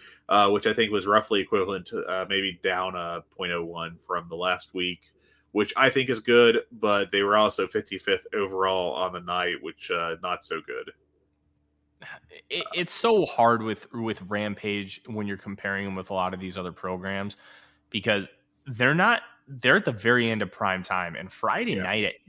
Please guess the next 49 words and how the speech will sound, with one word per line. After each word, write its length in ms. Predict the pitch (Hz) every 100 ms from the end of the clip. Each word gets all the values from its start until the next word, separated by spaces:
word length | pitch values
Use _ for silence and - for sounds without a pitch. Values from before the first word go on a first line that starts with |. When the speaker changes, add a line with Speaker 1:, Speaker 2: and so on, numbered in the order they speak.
| -
Speaker 2:
ten 400 | - 113 123 160 -
Eastern. 420 | 110 - - 180
Speaker 1:
That's, 300 | 139 123 -
that's 180 | 151 -
not 120 | 160
a 40 | 160
good 140 | 170
night. 260 | 185 127 - -
I 80 |
mean, 100 | 104
that's 160 | 107 113
not 140 | 135
a 20 | 120
good 140 | 113
slot, 340 | - 117 85 -
but 240 | 101 90 208
Speaker 2:
No, 460 | 247 320 220 104
a-, 260 | - 175 -
and 200 | 190 185 -
you 140 | 180 180
know 80 |
what? 160 | 175 214 139
I 100 | 151
don't 180 | 185
think 160 | 190 175
T 200 | - 151
N 80 | 143
T 160 | 156
really 240 | 127 120 104
cares 400 | - - 98 90
that 180 | 92 87
much 320 | 82 78 -
about 320 | 107 101 90 -
that 240 | 87 82
because 380 | 92 - 95 - _ _ _
a 40 | 107
lot 280 | 98 123
of 100 | 165
these 160 | 160 147
Rampages 600 | 120 127 123 127 120 117 -
are 120 | 95
taped. 380 | 92 127 131 -
They're 100 | 117
starting 380 | - 117 127 170
to 80 | 170
do 140 | 208
more 180 | 208 214
live 320 | 214 254 214
ones, 320 | 160 123 131